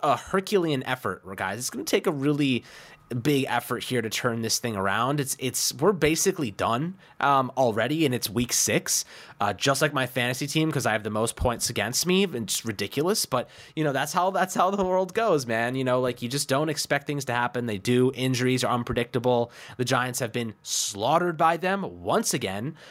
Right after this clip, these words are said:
Um, and, and that's kind of the situation at hand now, right? Like, you have to acknowledge the fact that there are players in the Giants that are injury prone, right? Azeez Ojulari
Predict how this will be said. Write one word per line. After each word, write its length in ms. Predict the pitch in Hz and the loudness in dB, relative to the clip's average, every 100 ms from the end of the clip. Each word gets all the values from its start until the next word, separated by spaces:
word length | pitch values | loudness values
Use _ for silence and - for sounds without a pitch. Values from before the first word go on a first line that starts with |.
| - - | -20 -6
Um, 600 | 127 120 117 117 113 107 _ _ - - | 0 4 4 2 -2 -10 _ _ -14 -4
and, 180 | 170 165 | -4 -2
and 100 | 165 | -2
that's 200 | 165 180 | 0 0
kind 220 | - 226 240 | 0 0 0
of 260 | 202 - - | -2 -12 -6
the 140 | 175 | -2
situation 480 | 196 185 160 190 165 | -2 0 0 0 0
at 60 | |
hand 200 | 110 147 | 0 0
now, 220 | 160 104 80 | 0 -2 -2
right? 220 | 123 151 - - - | -2 -2 -6 -12 -6
Like, 140 | 165 | -4
you 100 | 180 | 0
have 200 | 156 190 | 0 0
to 100 | 226 | 0
acknowledge 420 | 196 139 139 190 | -2 0 0 0
the 80 | - | -4
fact 240 | 151 151 151 | -2 -2 -2
that 80 | 131 | 0
there 120 | 131 | 2
are 120 | 190 | 2
players 340 | - 185 185 | 2 2 2
in 60 | 160 | 0
the 100 | 147 | -2
Giants 400 | 113 139 135 - | 0 0 0 -2
that 160 | 131 - | -4 0
are 180 | 120 135 | 2 2
injury 420 | 120 156 127 98 | 2 0 0 -2
prone, 300 | 95 95 82 | -2 -4 -4
right? 260 | 90 127 - - - | -2 -2 -4 -18 -6
Azeez 240 | 147 180 247 | -2 2 2
Ojulari 580 | 220 147 151 160 127 | 2 4 4 4 2